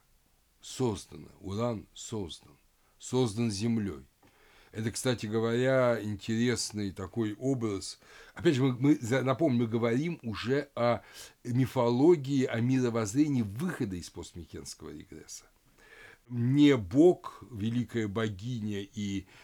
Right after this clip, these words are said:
молодой бог, вот триада, да? Нет, Уран создан. Создан. Боги создаются. Их не было, они появляются. Боги создаются богами.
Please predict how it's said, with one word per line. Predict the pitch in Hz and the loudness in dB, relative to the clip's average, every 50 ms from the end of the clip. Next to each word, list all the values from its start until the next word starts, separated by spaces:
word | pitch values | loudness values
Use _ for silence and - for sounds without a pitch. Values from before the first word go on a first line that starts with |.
| - _ | -20 _
молодой | - 107 113 113 110 101 113 113 110 | -2 0 2 2 2 2 0 -2 -2
бог, | 104 95 113 120 104 95 - - - - | -2 0 0 0 0 0 -6 -14 -14 -14
вот | 82 - _ _ _ | -14 -14 _ _ _
триада, | - 110 110 113 113 101 85 78 73 - 73 | -4 -2 0 0 0 0 -2 -6 -8 -12 -16
да? | 69 71 92 117 135 135 - - - - _ _ | -14 -10 -8 -8 -8 -8 -10 -14 -20 -20 _ _
Нет, | 110 120 131 143 120 90 - - - - _ _ _ _ _ _ _ - | -2 2 4 4 4 2 -2 -8 -20 -20 _ _ _ _ _ _ _ -16
Уран | _ 107 107 117 127 139 143 143 135 131 | _ -2 0 2 4 4 4 2 0 -4
создан. | - - - - - 160 139 110 95 - - - - - _ _ _ _ _ _ _ _ _ _ _ _ _ _ _ _ _ _ _ _ | -6 -10 -8 -2 2 2 2 2 0 -6 -14 -20 -20 -20 _ _ _ _ _ _ _ _ _ _ _ _ _ _ _ _ _ _ _ _
Создан. | - - - 151 113 90 - - - - _ - - - - - - - | -14 -6 -4 -4 -4 -4 -8 -16 -20 -20 _ -20 -20 -20 -20 -20 -20 -20
Боги | - 107 104 95 139 151 151 143 | -14 -10 2 6 6 6 6 6
создаются. | 139 - - 143 127 113 110 143 139 139 139 113 - - - - - - - - _ | 0 -2 -2 -2 -4 -2 -2 -2 -2 0 -2 -4 -6 -8 -12 -12 -12 -14 -18 -20 _
Их | - 101 - - 117 | -12 -12 -8 -4 -2
не | 131 143 160 170 | 2 2 2 2
было, | 156 147 147 147 147 139 123 - | 2 0 0 0 0 -2 -4 -8
они | 101 101 107 120 120 | -8 -4 -4 -4 -4
появляются. | 113 - 131 127 123 113 117 117 107 87 76 78 76 - - 87 | -4 -6 -6 -4 -4 -4 -4 -4 -4 -6 -6 -10 -14 -14 -12 -8
Боги | 95 123 135 139 127 | -4 -4 -4 -4 -4
создаются | 104 - - 104 101 107 113 123 117 - - - 101 | -8 -10 -10 -8 -6 -4 -4 -4 -4 -6 -10 -10 -8
богами. | 104 107 113 110 107 110 92 82 82 - - | -8 -8 -8 -6 -6 -8 -8 -8 -10 -14 -18